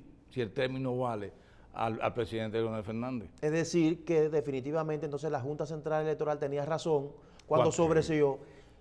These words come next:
Speaker 2: porque todavía la última palabra la tiene el Tribunal Constitucional.
Speaker 1: No, eh, eh, yo, en, a, a propósito de, de la acción que se había interpuesto por ante el Tribunal Constitucional, yo dije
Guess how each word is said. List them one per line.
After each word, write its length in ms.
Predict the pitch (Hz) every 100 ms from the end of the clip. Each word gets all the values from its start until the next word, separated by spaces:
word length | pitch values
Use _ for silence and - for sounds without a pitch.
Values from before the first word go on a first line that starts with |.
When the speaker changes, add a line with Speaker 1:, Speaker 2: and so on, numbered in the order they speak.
| -
Speaker 2:
porque 200 | 147 151
todavía 460 | 160 165 160 165 180
la 100 | 165
última 320 | 156 175 175
palabra 340 | 170 170 170
la 140 | 170 170
tiene 300 | 175 160 175
el 80 | 147
Tribunal 340 | 143 139 139
Constitucional. 540 | 135 123 117 101 87 71
Speaker 1:
No, 220 | 123 143
eh, 40 | 139
eh, 580 | 135 131 127 120 - 123
yo, 560 | 160 233 247 185 170 -
en, 580 | 127 120 117 110 110 120
a, 400 | 110 107 101 104
a 100 | 113
propósito 800 | 123 123 139 180 175 120 117 113 - - _ - - - - -
de, 880 | 104 104 101 98 95 90 85 82 -
de 160 | 104
la 80 | 117
acción 280 | 113 135 151
que 100 | 160
se 100 | 156
había 180 | 131 143
interpuesto 420 | 135 131 139 131
por 100 | 123
ante 140 | 113
el 40 | 110
Tribunal 340 | 113 113 120
Constitucional, 720 | 120 120 110 117 113 110 95 87 - - - - -
yo 200 | 107 127
dije 360 | 123 110 110